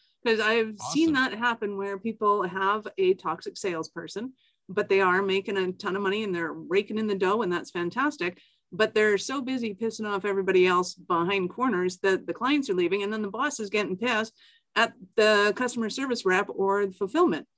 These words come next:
Speaker 1: as if it's
Speaker 2: Right.
Speaker 1: their fault that they're losing clients. And it's like, no, you're not looking at the toxicity and where, where the bad apples are and, and what you gotta do about it.
Speaker 2: The question is, are you trying to make money this week? Or are you trying to build a sustainable,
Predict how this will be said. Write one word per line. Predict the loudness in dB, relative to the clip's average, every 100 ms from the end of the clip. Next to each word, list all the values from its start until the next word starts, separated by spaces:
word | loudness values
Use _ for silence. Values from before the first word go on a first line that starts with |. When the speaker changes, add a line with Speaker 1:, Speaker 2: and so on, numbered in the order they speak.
| _ _ _ _ -12 -4
Speaker 1:
as | 0 2
if | 2
it's | 2 0
Speaker 2:
Right. |
Speaker 1:
their | -2 -2
fault | 0 -2 0
that | -2
they're | 0
losing | 0 0 -4
clients. | -2 0 0 -2
And | -6
it's | -4
like, | -4 -4
no, | -4 -4 -8 0 4
you're | 4
not | 4 2 0 -4
looking | -6 -4 -6
at | 0
the | 0
toxicity | 4 2 2 -10 -10 4 4
and | 6 2
where, | -2 0 0 -2 _ _ _ _ _ -2
where | 0
the | 2
bad | 4 6
apples | 6 4 2 -4 -2
are | 0 0
and, | -2 -6 -10 _
and | -6 -4
what | -2
you | -2
gotta | -2
do | -2 -6
about | -8 -14
it. | -16 _ _ _ _ _ -16
Speaker 2:
The |
question | -10 -10 -10 -10
is, | -10 -10
are | -10
you | -10
trying | -10 -8
to |
make | -8 -8
money | -10 -8
this | -10 -12
week? | -10 -12 -10
Or |
are | -12
you |
trying | -12 -12 -12 -10
to |
build | -10 -10 -12 -14
a |
sustainable, | -16 -18 -18 -14 -12 -10 -10 -10 -12